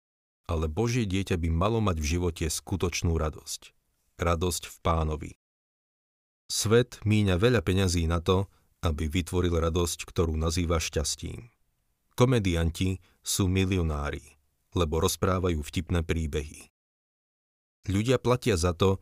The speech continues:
aby ich počuli. Prečo? Lebo sa chcú smiať. Snažia sa nájsť v živote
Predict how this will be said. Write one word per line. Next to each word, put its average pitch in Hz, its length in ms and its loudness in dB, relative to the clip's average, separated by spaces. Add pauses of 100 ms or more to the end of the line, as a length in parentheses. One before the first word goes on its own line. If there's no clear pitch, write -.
(380)
aby 87 240 -2
ich - 160 -12
počuli. 82 480 -4 (800)
Prečo? 92 480 -2 (800)
Lebo 85 160 0
sa 92 160 0
chcú 90 320 -4
smiať. - 560 -4 (560)
Snažia 101 480 2
sa 107 160 2
nájsť 90 400 0
v 90 80 -2
živote 113 400 0